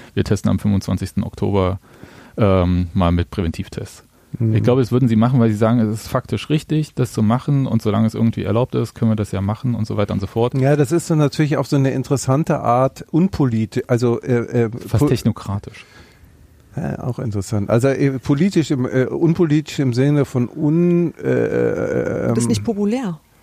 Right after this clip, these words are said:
Speaker 3: Also du machst halt was, wo du weißt, dass deine Außenwirkung eine Katastrophe ist. <laughs>
Speaker 2: Ja, es
Speaker 1: Nee.
Speaker 2: ist natürlich auch manchmal so ein bisschen Kopf durch die Wand.
Speaker 1: Ja.
Speaker 2: Und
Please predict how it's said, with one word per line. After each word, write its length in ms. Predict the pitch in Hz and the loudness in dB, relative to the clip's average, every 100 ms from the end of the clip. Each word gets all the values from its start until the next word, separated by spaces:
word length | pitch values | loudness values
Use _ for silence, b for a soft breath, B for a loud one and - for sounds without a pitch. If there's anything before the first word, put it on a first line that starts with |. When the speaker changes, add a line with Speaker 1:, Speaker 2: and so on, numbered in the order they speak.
| b b b b b | b b b b b
Speaker 3:
Also 160 | 180 185 | -4 -2
du 120 | 214 | 0
machst 320 | 214 269 - | 0 0 -2
halt 160 | 269 - | -2 0
was, 180 | 247 220 | -4 -2
wo 80 | |
du 160 | 226 185 | -2 0
weißt, 300 | 269 294 - | 0 0 -2
dass 80 | 214 | 0
deine 260 | 208 220 | 0 0
Außenwirkung 480 | - 269 277 247 254 | 0 0 0 -2 -2
eine 120 | 220 | -4
Katastrophe 580 | - 240 226 - 214 - | -2 -2 -2 -4 -4 -2
ist. 240 | - - - - | -4 -6 -8 -4
<laughs> 440 | - - - 208 | -4 -6 -12 -2
Speaker 2:
Ja, 200 | 117 139 | 2 4
es 80 | 170 | 4
Speaker 1:
Nee. 60 | 170 | 2
Speaker 2:
ist 140 | 113 | 2
natürlich 340 | 170 165 160 | 0 2 2
auch 60 | 151 | 2
manchmal 340 | 139 160 170 | 2 4 2
so 80 | 143 | 2
ein 60 | 135 | 2
bisschen 280 | 170 - 151 | 2 0 0
Kopf 240 | 151 - | 0 -2
durch 200 | 147 127 | -2 -2
die 160 | 120 110 | -2 0
Wand. 380 | 113 196 240 - - | 0 0 -4 -12 -12
Speaker 1:
Ja. 200 | 107 104 b b b b b b b - | -12 -12 b b b b b b b -6
Speaker 2:
Und 200 | 117 | -4